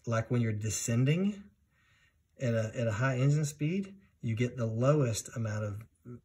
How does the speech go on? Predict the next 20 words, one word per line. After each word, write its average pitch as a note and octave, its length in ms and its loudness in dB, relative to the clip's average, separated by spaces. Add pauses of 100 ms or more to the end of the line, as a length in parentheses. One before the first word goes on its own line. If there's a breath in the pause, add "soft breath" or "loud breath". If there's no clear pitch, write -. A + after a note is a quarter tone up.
(240)
of, A2+ 140 -4
amount A2 240 -2
of G2 100 -6
manifold G#2+ 480 -4
pressure G#2+ 320 -8
because A2 320 -4
it's G#2+ 160 -6
a G#2+ 140 -4
really G#2+ 320 -4
high G#2+ 280 -4
vacuum. A2+ 460 -2
That G#2+ 100 -8
means A2+ 200 -2
it's G#2 100 -6 (140)
pulling, C#3+ 600 6
it's, - 200 -8 (200)
it's - 160 -8
pulling E3 400 0
really D3 240 4
hard, C3+ 400 2